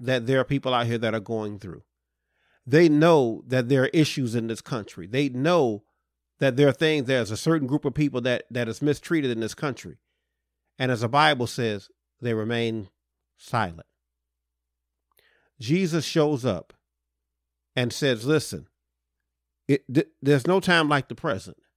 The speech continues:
to do something about this." And they remain silent. My brothers and my sisters, a-, again, as we get ready to wrap up this particular,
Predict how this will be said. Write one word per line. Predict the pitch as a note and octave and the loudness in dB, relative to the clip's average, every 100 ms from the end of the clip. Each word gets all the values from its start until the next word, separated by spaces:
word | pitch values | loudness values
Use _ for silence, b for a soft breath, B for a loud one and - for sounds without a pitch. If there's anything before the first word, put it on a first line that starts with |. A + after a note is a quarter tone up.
| _ _ _ _ | _ _ _ _
to | G#2 | -2
do | C#3+ D#3 | 2 2
something | F3 B2 B2 | 0 -2 -2
about | A#2 A2+ E2+ - | -2 -2 -4 -10
this." | - - - _ _ _ _ _ - | -18 -20 -20 _ _ _ _ _ -6
And | A#2+ | 0
they | C3+ | 2
remain | B2+ C3 B2 A2+ | 2 2 0 -2
silent. | C3 G2 F2+ - _ _ _ _ _ _ _ _ _ | -4 -4 -6 -16 _ _ _ _ _ _ _ _ _
My | C#3+ D3+ | 0 2
brothers | C#3+ D3+ C#3 | 2 2 2
and | C3 | 0
my | B2+ A#2 | 0 0
sisters, | - D3 - A#2 | -2 -4 -4 -2
a-, | A#2+ E2+ | -2 0
again, | A#2+ C#3 B2 | 0 0 0
as | G#2+ | 0
we | C3 | 0
get | C3+ B2+ | 0 0
ready | C3 | 2
to | A#2+ | 2
wrap | B2+ B2+ C3 | 2 0 -2
up | G#2 | -2
this | A#2 C3 | -2 -2
particular, | B2 - D3+ B2+ A2+ | -2 -4 -4 -2 -4